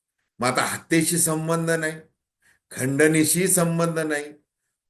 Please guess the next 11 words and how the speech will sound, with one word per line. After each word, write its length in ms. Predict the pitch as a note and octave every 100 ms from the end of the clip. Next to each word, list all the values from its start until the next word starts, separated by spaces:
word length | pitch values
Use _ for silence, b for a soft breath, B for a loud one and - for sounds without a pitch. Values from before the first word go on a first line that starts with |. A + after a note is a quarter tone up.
| -
मग 180 | C#3
नेमका 400 | D#3 D#3 D#3+ F#3
संबंध 680 | E3 - D3+ D#3 E3+ F3 F3
जो 280 | F3 E3+ E3+
आहे 360 | D#3+ C3 C#3+ E3+
ते 80 | E3+
वाल्मिक 560 | D3+ C3+ C#3 D3+ D3+ -
कराड 480 | D3 D3 D#3+ D3 C3+
आणि 260 | C3+ C3 C#3
त्यांच्या 380 | C#3+ C#3 D3+
सगळ्या, 640 | C3+ - - E3 F3 D#3